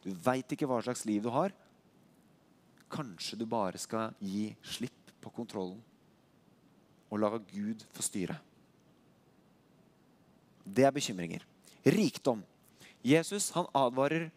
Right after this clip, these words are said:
mye om rikdom. Ikke nødvendigvis fordi penger i seg selv er så ondt, men fordi penger og materiell rikdom,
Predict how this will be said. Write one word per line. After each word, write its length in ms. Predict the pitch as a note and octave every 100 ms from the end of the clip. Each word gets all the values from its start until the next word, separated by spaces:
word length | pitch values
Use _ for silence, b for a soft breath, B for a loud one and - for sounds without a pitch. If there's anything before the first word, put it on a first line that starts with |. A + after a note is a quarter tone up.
| -
mye 640 | B2+ D3+ F3 E3 A2 G2 C3
om 120 | C3
rikdom. 320 | G#2+ - A#2 -
Ikke 240 | - -
nødvendigvis 340 | A#3 A3 D3 -
fordi 200 | F3+ -
penger 320 | G#3+ C#3+ G#2
i 60 | G#2
seg 120 | D#3+
selv 260 | - D3 D3
er 160 | - G2
så 140 | - - -
ondt, 240 | F3 D3 - _ - - - _ _ b b b b b b _ _ _ _ _ _ _ _ _ _ _ A#2+
men 80 |
fordi 220 | A#2+ C#3+ D3+ -
penger 540 | - E3 B2 A#2+ D3 C3 b b b
og 60 | A2
materiell 460 | A#2+ - C#3+ B2+ C#3
rikdom, 400 | A#2+ - B2+